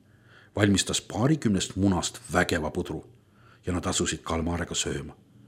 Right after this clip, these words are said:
Kalmare sõi ja aina kiitis, sest ta polnud juba ammu nii hästi valmistatud munaputru söönud.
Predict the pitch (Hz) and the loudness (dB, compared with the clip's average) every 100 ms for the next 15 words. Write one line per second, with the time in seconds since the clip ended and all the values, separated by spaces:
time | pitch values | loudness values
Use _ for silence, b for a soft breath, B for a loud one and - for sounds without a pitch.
0 | B B B B B - 87 87 87 90 | B B B B B -4 0 2 2 2
1 | - 95 107 117 80 87 - 85 76 - | 2 2 2 0 -2 -2 -2 -4 -6 -12
2 | - - B B B B B - 98 - | -16 -18 B B B B B -4 -2 0
3 | 95 92 85 80 - 101 101 87 82 85 | 2 0 -2 -6 0 0 2 0 0 -2
4 | 80 - - 87 90 87 - - - 92 | -4 -8 -6 -4 -2 -4 -6 -12 -10 -6
5 | 87 82 - - 82 - - - - | -6 -6 -12 -10 -8 -6 -8 -8 -14